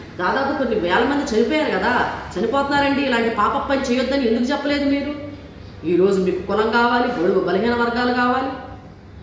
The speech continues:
మరి ఈరోజు ఈ నిండా పాతి-, మీ గవర్నమెంట్లో నిండా పాతికేళ్ళు కూడా నిండినటువంటి ఆడపిల్లల తాలిబొట్లు తెంచినటువంటి పాపం జగన్మోహన్ రెడ్డికే దక్కుతుంది. తర్వాత మీకు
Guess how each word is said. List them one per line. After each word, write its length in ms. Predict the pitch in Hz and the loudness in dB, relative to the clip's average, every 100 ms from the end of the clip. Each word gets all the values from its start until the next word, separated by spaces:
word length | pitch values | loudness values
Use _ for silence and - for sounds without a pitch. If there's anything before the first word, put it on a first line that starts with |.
| - - - - - - 247 | -18 -18 -20 -20 -20 -6 0
మరి 280 | 294 294 | 2 2
ఈరోజు 580 | 262 254 311 285 285 285 - - 160 | 2 4 4 2 0 -2 -6 -10 -2
ఈ 240 | 185 190 - - - | 2 2 0 -6 -6
నిండా 320 | 185 262 330 | 0 0 2
పాతి-, 480 | 330 330 226 - 196 | 0 0 0 0 2
మీ 200 | 247 302 | 2 4
గవర్నమెంట్లో 540 | 262 294 294 208 196 160 | 4 4 2 0 -2 -2
నిండా 460 | 214 240 269 269 403 | 0 0 0 0 0
పాతికేళ్ళు 580 | 214 226 220 226 254 | 0 0 0 0 2
కూడా 200 | 262 247 | 0 0
నిండినటువంటి 680 | 208 202 208 214 208 202 190 196 - | 0 2 0 0 -2 -2 -2 -4 -2
ఆడపిల్లల 560 | 202 247 247 247 226 | 0 0 0 0 0
తాలిబొట్లు 640 | 190 180 185 247 226 220 185 | 0 0 0 2 2 2 0
తెంచినటువంటి 720 | 175 202 247 285 262 240 214 | 0 0 0 0 0 0 0
పాపం 360 | 185 190 254 | 0 0 0
జగన్మోహన్ 520 | 208 170 208 220 196 185 | 0 0 0 0 0 0
రెడ్డికే 300 | - 220 208 | 0 0 0
దక్కుతుంది. 380 | 147 143 139 - - - - - - - - | 0 -4 -6 -8 -12 -14 -18 -18 -18 -8 0
తర్వాత 440 | 233 302 320 190 | 2 4 2 4
మీకు 280 | 269 311 233 | 6 6 4